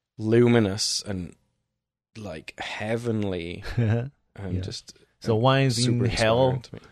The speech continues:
Speaker 2: the other one is in heaven. So it's like a polar two different sides of
Speaker 1: Yeah.
Speaker 2: vision. I see. That's
Speaker 1: I
Speaker 2: pretty
Speaker 1: think all,
Speaker 2: cool.
Speaker 1: I think,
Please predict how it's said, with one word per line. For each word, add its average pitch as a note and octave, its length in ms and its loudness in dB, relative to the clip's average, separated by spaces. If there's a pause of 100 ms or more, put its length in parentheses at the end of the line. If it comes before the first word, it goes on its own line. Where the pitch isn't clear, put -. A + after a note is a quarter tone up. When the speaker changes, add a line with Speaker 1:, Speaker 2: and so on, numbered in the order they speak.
Speaker 2:
the G#2 120 -2
other G#2+ 160 2
one G#2 160 -2
is F#2+ 120 -4
in F#2+ 140 -4
heaven. E2+ 400 -6
So F2+ 200 -6
it's F2 140 -8
like F2+ 160 -6
a E2 160 -8
polar F2+ 440 -4
two E2+ 280 -8
different E2 360 -10
sides D#2 360 -12 (180)
of B2+ 80 -6
Speaker 1:
Yeah. G#2+ 160 0
Speaker 2:
vision. D#2+ 400 -8 (580)
I F2 60 -14
see. - 220 -18
That's C3 140 0
Speaker 1:
I D3+ 80 2
Speaker 2:
pretty C#3 180 4
Speaker 1:
think - 60 -4
all, B2+ 200 6
Speaker 2:
cool. B2 100 -6
Speaker 1:
I B2+ 60 0
think, C#3+ 300 -8